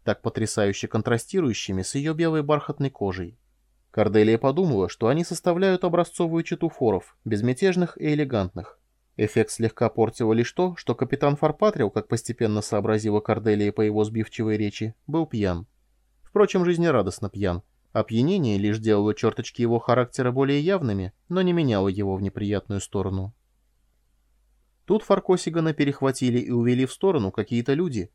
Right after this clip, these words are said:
в глазах которых явно читалось важное дело, и он оставил Корделию на леди Фарпатрио. Две дамы двигались вдоль изящных подносов с закусками, которые предлагали гостям вышкаленные слуги,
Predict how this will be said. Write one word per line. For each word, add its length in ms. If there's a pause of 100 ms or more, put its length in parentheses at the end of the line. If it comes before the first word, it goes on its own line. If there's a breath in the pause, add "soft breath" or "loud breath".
в 120
глазах 360
которых 420
явно 300
читалось 480
важное 420
дело, 440 (100)
и 80
он 180
оставил 440
Корделию 560
на 100
леди 240
Фарпатрио. 680 (560)
Две 200
дамы 280
двигались 460
вдоль 260
изящных 420
подносов 460
с 40
закусками, 720
которые 360
предлагали 500
гостям 420
вышкаленные 540
слуги, 540